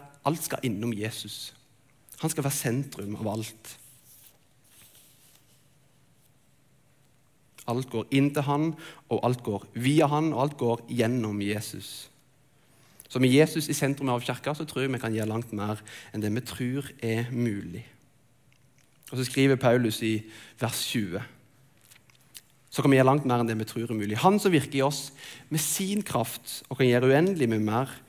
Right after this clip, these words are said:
enn det vi ber om og forstår.» Jeg brukte noen minutter for å tygge på den setningen jeg leste han. Hva mener Paulus med det? «Han som virker i oss med sin kraft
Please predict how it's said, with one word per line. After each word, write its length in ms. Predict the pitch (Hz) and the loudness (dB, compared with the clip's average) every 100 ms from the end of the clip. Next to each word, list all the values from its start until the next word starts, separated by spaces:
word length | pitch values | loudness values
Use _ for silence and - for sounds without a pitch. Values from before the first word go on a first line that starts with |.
| - - - | -20 -14 -8
enn 100 | 113 | -2
det 120 | 110 | -2
vi 80 | 120 113 | -2 0
ber 260 | 117 156 123 | 0 -2 -4
om 160 | 107 104 | -4 -6
og 80 | - | -8
forstår.» 580 | 123 - 98 95 - - _ _ _ _ _ _ _ _ _ _ _ _ _ _ _ _ _ _ _ _ _ _ - - | -8 -6 -6 -8 -10 -20 _ _ _ _ _ _ _ _ _ _ _ _ _ _ _ _ _ _ _ _ _ _ -2 0
Jeg 80 | |
brukte 260 | 127 139 131 | 2 0 0
noen 220 | 131 123 | 0 2
minutter 320 | 117 120 123 | 2 0 -4
for 160 | - 110 | -6 -6
å 80 | - | -4
tygge 480 | - 101 - - 104 | -4 -4 -8 -8 -8
på 160 | - | -4
den 100 | 110 | -4
setningen 480 | 107 113 - 117 113 | -4 -8 -8 -6 -2
jeg 80 | 110 | -2
leste 300 | 110 - 107 | -4 -6 -8
han. 80 | 110 - - _ _ | -8 -14 -20 _ _
Hva 140 | - | -6
mener 320 | 110 110 104 | -2 -2 -2
Paulus 400 | 113 113 110 107 | -4 -2 -2 -4
med 160 | 110 110 | -6 -6
det? 140 | 110 113 - - - - - | -6 -10 -18 -20 -20 -20 2
«Han 180 | 151 175 | 6 6
som 140 | 175 | 6
virker 240 | 170 135 151 | 6 6 4
i 80 | 156 | 4
oss 100 | 160 | 4
med 100 | 127 | 0
sin 200 | 127 120 | 0 0
kraft 560 | 139 208 - - - | 0 -2 -6 -16 -18